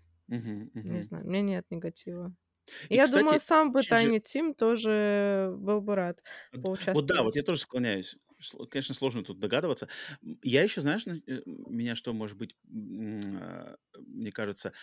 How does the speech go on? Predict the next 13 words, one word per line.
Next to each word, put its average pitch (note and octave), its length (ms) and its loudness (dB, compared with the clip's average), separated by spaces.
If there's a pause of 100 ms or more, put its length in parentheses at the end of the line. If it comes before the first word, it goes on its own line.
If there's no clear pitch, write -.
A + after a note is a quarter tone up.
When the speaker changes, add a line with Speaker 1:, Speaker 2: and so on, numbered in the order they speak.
(140)
Speaker 1:
что - 200 0
ведь, B2 260 -2 (240)
и, - 160 -16 (200)
не C#3 140 -2
знаю, B2 160 4
известный, C3 340 4
неизвестный A2+ 420 2
факт, D#3+ 320 0
но, A#2 320 2 (520)
а, A#2 200 0
интересный B2 500 2
факт, D3 280 2
что G#2+ 480 0